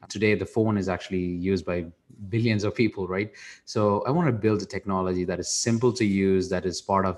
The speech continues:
every single person's daily lives. So, um, uh, that's where our, my focus was, and building a medical device or technology is actually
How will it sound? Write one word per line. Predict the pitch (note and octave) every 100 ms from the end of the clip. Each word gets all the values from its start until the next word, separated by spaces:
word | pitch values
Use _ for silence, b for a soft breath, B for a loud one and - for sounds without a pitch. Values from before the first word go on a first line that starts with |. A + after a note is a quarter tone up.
| -
every | G#2+ G2+ G#2+ G#2+ G2
single | G#2 G2 F#2+ F#2
person's | G2+ F#2+ - F#2 -
daily | F#2 F#2+ F#2+ F#2+
lives. | F2 E2+ A#2+ - - b b b -
So, | A2+ G2+ G2 G2 F#2+
um, | F#2+ F#2+ F#2+ _ _ _ _
uh, | F#2+ F2+ F2+
that's | G2+ G#2
where | G#2+ G2+ G2 G2 -
our, | F#2 F2+ F2 - _ _ _ _ _
my | - A2
focus | G#2 D3 D3 B2 -
was, | G#2+ G2+ G2 - -
and | F#2+ F#2 F#2 F2+ F2+ E2+ F#2
building | A2+ A2+ G#2+
a |
medical | G2 G2+ G#2 G#2+ G2
device | G2 F#2 G2 F#2+ F#2+
or | F2
technology | G2 - G2 F#2+ F2 F#2+ F2+ F2+ b b b b
is | G2 F#2 -
actually | G2+ - C#3 C3+ C3